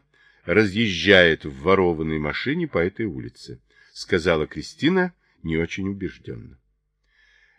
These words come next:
"Никогда не встречал случайность, которая бы меня устроила", —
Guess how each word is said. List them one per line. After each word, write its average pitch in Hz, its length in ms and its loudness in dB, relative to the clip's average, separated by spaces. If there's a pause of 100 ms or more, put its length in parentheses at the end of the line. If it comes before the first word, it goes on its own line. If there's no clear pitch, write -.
"Никогда 120 560 6
не 156 120 4
встречал 120 580 0
случайность, 147 680 2
которая 143 440 -2
бы 135 160 -6
меня 104 520 2
устроила", — 64 800 -8